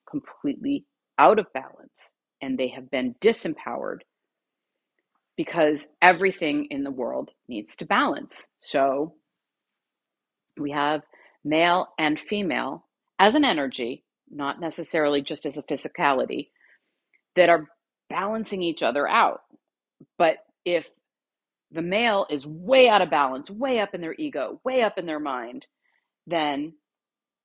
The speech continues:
thinking like a scale, then the female is way down at the bottom.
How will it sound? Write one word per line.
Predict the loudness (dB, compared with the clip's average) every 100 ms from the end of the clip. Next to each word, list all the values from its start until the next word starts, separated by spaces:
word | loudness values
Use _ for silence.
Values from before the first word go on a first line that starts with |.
| _ _ -8
thinking | -6 -4 -2
like | -2
a | -4
scale, | -8 -2 2 4 4 0 _
then | -6 -6
the | -10 -4
female | -2 0 0 0 -2 -6 _ _ _ _ _ _ _ _ _ _ _ _ _ _ -4
is | -2 -2 -8 -16
way | -10 2 6 8 6
down | 0 -2 -4 -10 -16 _ _ -20
at | -8
the |
bottom. | 2 2 2 -2 -12